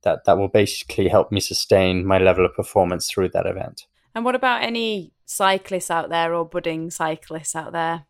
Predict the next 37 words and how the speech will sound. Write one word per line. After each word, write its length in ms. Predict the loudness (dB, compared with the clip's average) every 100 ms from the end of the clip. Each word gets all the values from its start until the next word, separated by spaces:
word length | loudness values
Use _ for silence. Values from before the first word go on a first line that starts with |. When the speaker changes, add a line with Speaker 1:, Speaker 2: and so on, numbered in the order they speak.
| _ -14 -10 2
Speaker 1:
Yeah, 240 | 6 6 6
I 80 | 4
mean, 140 | 6
I, 120 | 6 6
I'd 340 | 8 6 6
say 160 | 4 6
exactly 400 | 6 4 4 0
the 80 |
same 240 | 2 0 2
thing. 280 | 2 0 -2
I 60 |
mean, 160 | -4 -2
you, 120 | -2
you 240 | -2 -2 2
just, 420 | 2 0 -10 2
there 100 | 2
are 40 |
so 200 | 4 4
many 180 | 6 4
cyclists 500 | 4 4 4 0 -2
who 80 | 2
go 460 | 6 8 8 4 -4 -20 -20 _ _
into 400 | 0 0 -2 0
a 80 | 2
race, 600 | 4 4 2 -6 -14 -18 _ _ _
just, 340 | -6 -6 -6 -2
just 240 | -2 2
whack 220 | 0 2
a 60 | 2
bunch 320 | 2 0 0
of 340 | -2 -4 -18 _ _ 4
bars 400 | 6 6 4 2
in 100 | 0
the 60 |
back 220 | 0 0 -2
pocket 420 | 0 0 -2 -2
and 360 | -4 -4 -6